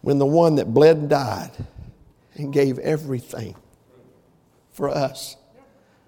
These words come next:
and then has given us so much is gonna look at you and say,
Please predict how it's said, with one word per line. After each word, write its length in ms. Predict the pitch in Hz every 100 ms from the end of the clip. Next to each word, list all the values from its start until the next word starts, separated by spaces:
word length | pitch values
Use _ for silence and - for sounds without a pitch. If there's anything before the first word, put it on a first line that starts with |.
| _ _ _ -
and 160 | 160
then 100 | 180
has 220 | 160 143
given 400 | 127 123 196 175
us 160 | 160 139
so 260 | - 180 160
much 600 | 160 151 - - - - - _ _ _
is 200 | 147 143
gonna 160 | 156 147
look 220 | 175 -
at 200 | 151 -
you 300 | 151 120 - - _ _ _ _ _ _ _ _ _ _ _ _ _ _ _ _ _ _ _ -
and 80 |
say, 280 | 143 156 139